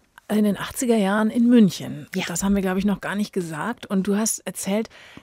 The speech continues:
Speaker 1: dass du da auch in so einer Clique warst mit jungen Leuten, die alle im Grunde, ja, wirklich innerhalb eines Jahres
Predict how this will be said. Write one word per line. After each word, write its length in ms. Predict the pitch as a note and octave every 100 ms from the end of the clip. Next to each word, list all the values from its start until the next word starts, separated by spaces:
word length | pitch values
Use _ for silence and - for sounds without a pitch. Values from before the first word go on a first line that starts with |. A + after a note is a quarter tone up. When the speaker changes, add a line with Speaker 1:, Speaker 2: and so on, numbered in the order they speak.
| -
Speaker 1:
dass 260 | G3+ F#3+ -
du 120 | G#3
da 220 | G3+ G3
auch 80 | G3+
in 120 | G#3+
so 40 | G3+
einer 140 | G3
Clique 320 | F#3 A#3 C4
warst 300 | A3 A3 -
mit 160 | G3+ -
jungen 340 | F#3 G#3 A3
Leuten, 540 | F#3 E3+ G3+ - C#4 C4+ - - _
die 140 | G3+ -
alle 580 | - C#4+ G#3+ G#3 C4 B3+
im 140 | - G3
Grunde, 720 | F#3 B3 B3+ B3+ B3+ B3+ B3+ _ _ _ _ -
ja, 300 | G#3+ F3+ D3
wirklich 320 | A3 A3+ F3+ G#3+
innerhalb 280 | A3 G3+ -
eines 420 | F3+ C#4 C#4+ -
Jahres 440 | G3 A3+ B3 -